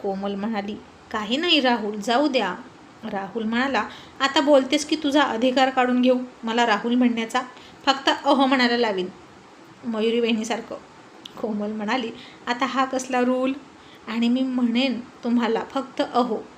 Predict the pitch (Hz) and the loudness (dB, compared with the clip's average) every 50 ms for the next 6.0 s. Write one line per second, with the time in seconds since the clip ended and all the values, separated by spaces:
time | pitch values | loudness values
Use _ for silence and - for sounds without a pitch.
0 | - - - 269 254 262 269 277 277 277 269 269 262 240 220 196 214 196 202 226 | -20 -4 -2 0 0 2 2 2 2 0 0 2 2 2 2 2 -2 -2 -2 -2
1 | 190 170 165 160 - - - - - - - - - - - - - - - - | -2 -4 -4 -6 -8 -14 -20 -20 -20 -20 -20 -20 -20 -20 -20 -20 -20 -20 -20 -20
2 | - - - - - - - - - - - - - - 277 277 285 254 226 208 | -20 -20 -20 -20 -20 -20 -20 -20 -20 -20 -20 -16 -4 0 2 2 4 4 4 4
3 | 240 247 262 247 240 247 - - - - - - 269 269 254 233 220 208 214 - | 2 0 -2 -2 -4 -6 -10 -14 -18 -12 -4 -2 2 2 2 2 2 0 -2 0
4 | - 254 220 - - - 214 226 - 240 233 226 220 - - - - - - 226 | 0 0 0 0 -4 -8 -8 -4 -2 -2 -2 -2 -6 -8 -14 -20 -20 -10 -6 -6
5 | 214 - 247 233 247 247 247 233 220 214 226 233 226 226 - 233 226 226 - 294 | -4 -2 0 2 2 2 2 2 0 0 -2 -2 -4 -4 -4 -6 -6 -4 -4 -4